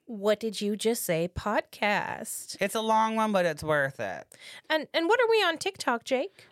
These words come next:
Speaker 2: Well, uh, if you have your pen or pencil or typing fingers ready, folks,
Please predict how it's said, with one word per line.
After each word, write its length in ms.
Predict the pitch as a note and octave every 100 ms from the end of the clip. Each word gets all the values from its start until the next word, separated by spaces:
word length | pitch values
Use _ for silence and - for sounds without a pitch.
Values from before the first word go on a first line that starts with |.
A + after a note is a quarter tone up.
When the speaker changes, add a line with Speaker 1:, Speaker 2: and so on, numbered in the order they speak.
| -
Speaker 2:
Well, 520 | B3 C#4+ C4 A3 E3+
uh, 540 | E3 F3 F3 F3 E3+ D3+
if 160 | E3 -
you 40 |
have 140 | G3 A#3
your 80 | F3
pen 500 | - - G3+ F#3+ C#3
or 120 | B2+
pencil 680 | C#3+ B2 D#3+ E3 B2+ A2+ F#2+
or 640 | G#2+ A2 G#2 G2+ G2 F2+ F2
typing 460 | - D#3 F3 C3
fingers 440 | A#2 G#2 G2 F#2+ F2+
ready, 340 | F#2 F#2 F#2+
folks, 380 | G2 G#2 A#2+ -